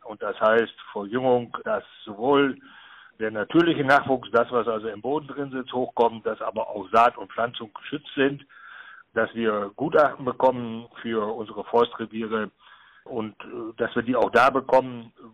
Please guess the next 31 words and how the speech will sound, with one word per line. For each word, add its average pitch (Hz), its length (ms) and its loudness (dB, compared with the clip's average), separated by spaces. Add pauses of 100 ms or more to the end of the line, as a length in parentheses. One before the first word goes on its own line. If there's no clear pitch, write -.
wo 123 140 -6
noch 120 120 -2
nicht 123 180 -10
alles 123 200 -6
abgefressen 123 680 -8
ist, 113 220 -12 (220)
dass 104 160 -6
man 107 120 -6
also 110 220 -2
vorbeugend 101 560 0
tätig - 300 -20
wird. - 180 -20
Also 139 260 6
es 135 160 0
geht 151 300 0 (120)
in 123 120 -10
die 117 80 -2
richtige 113 400 -2
Richtung. 135 480 4 (760)
Von 110 140 -6
daher 113 240 6
hat 123 120 2
sich 107 100 -12
die 113 100 -10
Arbeit 113 300 -2
der 110 80 -4
letzten 107 440 -14
Monate 107 520 0
schon 98 340 -12 (100)
schon - 120 -20
gelohnt. - 160 -20